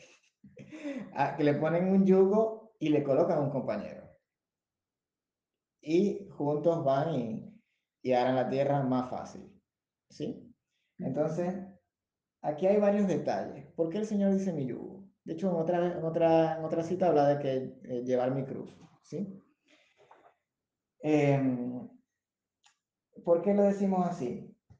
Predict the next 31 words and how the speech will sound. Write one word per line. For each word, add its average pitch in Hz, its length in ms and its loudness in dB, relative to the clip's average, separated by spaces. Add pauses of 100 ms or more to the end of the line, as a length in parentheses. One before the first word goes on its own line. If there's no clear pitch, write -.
(140)
Aquí 151 260 -4
el 208 80 -2
Señor 208 300 -2
Jesucristo, 196 840 -6 (1160)
eh, 127 420 -2
él 143 240 -8
habla 160 240 4
del 160 180 4
yugo 185 240 2
precisamente 180 600 -4
porque 160 420 -4
los 147 480 -4 (240)
judíos, 170 800 2
normalmente, 160 760 -4
en 135 120 -8
el 127 120 -2
ámbito 143 680 2
de 139 80 0
los 147 120 0
rabinos, 160 480 -2 (140)
ellos 139 220 -4
hablaban, 147 520 -2
eh, 131 180 -2
llevar 135 340 0
el 147 100 -4
yugo 185 360 0
de 151 160 -2
la, 180 400 -4 (240)
de 123 120 -6
la 113 100 -4
ley, 123 480 -4